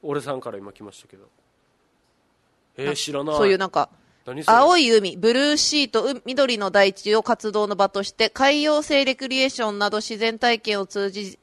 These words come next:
Speaker 1: ブルーシート？
Speaker 2: じ-、えー、時代を担う青少年の健全育成と、幼児から高齢者まで国民の皆様の心と体の健康づくりを、えー、目指していますと。
Speaker 1: わあ、知らない。
Speaker 2: っていう。だからその、このプールがあっ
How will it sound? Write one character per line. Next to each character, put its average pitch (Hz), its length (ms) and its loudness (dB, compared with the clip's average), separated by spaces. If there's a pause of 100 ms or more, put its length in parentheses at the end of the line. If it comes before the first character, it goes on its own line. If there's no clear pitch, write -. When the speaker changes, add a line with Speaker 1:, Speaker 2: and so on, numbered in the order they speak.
(180)
Speaker 1:
ブ 135 60 -14
ル - 80 -4
ー - 40 -4
シ - 140 -16
ー - 20 -20
ト？ - 100 -20
Speaker 2:
じ-、 - 60 -20 (160)
え 202 240 2
ー、 202 60 2
時 226 100 -4
代 208 220 4
を 190 40 0
担 190 300 -2
う 202 40 -2
青 214 280 2
少 220 160 -4
年 196 140 -4
の 180 80 -6
健 208 240 -4
全 196 160 -2
育 190 120 -12
成 190 280 0
と、 262 240 0
幼 226 160 2
児 185 120 -4
か 190 120 0
ら 180 80 0
高 208 140 -6
齢 220 180 -2
者 220 80 -6
ま 180 80 -6
で 180 80 -6
国 190 260 -10
民 196 180 -10
の 254 200 -8 (240)
皆 202 180 -4
様 190 180 -4
の 156 100 -12
心 202 280 -6
と 190 80 -6
体 175 300 -2
の 233 100 -8
健 214 260 -2
康 196 180 -2
づ 226 40 -8
く 294 140 -8
り 240 100 2
を、 - 200 -4
え 156 240 -2
ー、 - 40 -6
目 165 80 -8
指 160 140 -6
し - 100 -16
て - 80 -12
い 147 80 -10
ま 214 100 0
す - 60 -8
と。 135 100 -12 (340)
Speaker 1:
わ 127 140 -10
あ、 - 20 -10
知 135 140 -12
ら 135 100 -8
な 135 400 -6
い。 - 20 -16
Speaker 2:
っ 98 60 -20
て 175 180 -8
い 160 140 -8
う。 143 120 -10 (140)
だ 208 120 -2
か 214 40 0
ら - 0 -
そ 233 60 -4
の、 254 200 -8
こ 294 140 -6
の 302 100 -4
プ 339 140 -6
ー 349 100 0
ル 330 120 -2
が 277 180 2
あ 311 40 2
っ - 40 -8